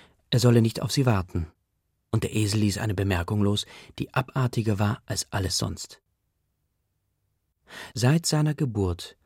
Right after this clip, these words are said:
hatte sie Jay mit einer Mischung aus Abscheu und Bewunderung betrachtet. Es kam ihr vor, als federte er die Unvollkommenheiten des Lebens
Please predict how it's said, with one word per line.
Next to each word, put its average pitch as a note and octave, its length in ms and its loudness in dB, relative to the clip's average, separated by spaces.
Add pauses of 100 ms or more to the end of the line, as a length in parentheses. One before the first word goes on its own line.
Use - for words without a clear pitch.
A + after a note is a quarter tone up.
(300)
hatte A2 240 -4
sie F#2+ 200 -4
Jay A#2 240 2
mit C3 220 0
einer G2 160 -4
Mischung B2+ 460 0
aus - 280 -8
Abscheu A#2+ 540 -6
und B2 140 -2
Bewunderung F2+ 500 -2
betrachtet. - 640 -12 (1040)
Es - 160 -4
kam C#3 180 2
ihr B2 140 0
vor, F#3 420 -2 (500)
als G#2 200 -4
federte E3+ 480 0
er C#3 200 -2
die B2+ 140 -4
Unvollkommenheiten C#3+ 1120 -2
des C3+ 200 -4
Lebens G2 480 -2